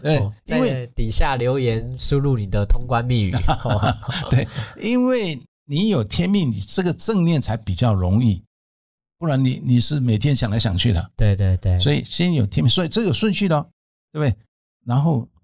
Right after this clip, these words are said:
Speaker 1: 然后，然后，
Speaker 2: 然后，
Speaker 1: 三个步骤，
Speaker 2: 对，对，
Speaker 1: 就回到人间。
Speaker 2: 对。对。
Speaker 1: 那做出事功。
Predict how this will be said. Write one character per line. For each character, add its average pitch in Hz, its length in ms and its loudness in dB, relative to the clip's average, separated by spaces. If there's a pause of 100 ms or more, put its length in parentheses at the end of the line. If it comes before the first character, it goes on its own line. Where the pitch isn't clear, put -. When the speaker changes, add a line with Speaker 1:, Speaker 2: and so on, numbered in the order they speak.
(160)
Speaker 1:
然 120 140 0
后， 120 240 0 (300)
然 98 160 0
后， 107 240 2 (120)
Speaker 2:
然 104 140 -2
后， 117 120 -2
Speaker 1:
三 117 240 0
个 113 100 0
步 110 140 -2
骤， 104 280 -4
Speaker 2:
对， 101 140 2
对， - 0 -
Speaker 1:
就 - 160 -2
回 104 100 0
到 123 200 2
人 101 260 2
间。 135 340 0 (300)
Speaker 2:
对。 95 160 2
对。 95 120 0 (280)
Speaker 1:
那 120 160 2 (140)
做 151 180 0
出 139 220 0
事 156 240 0
功。 143 340 0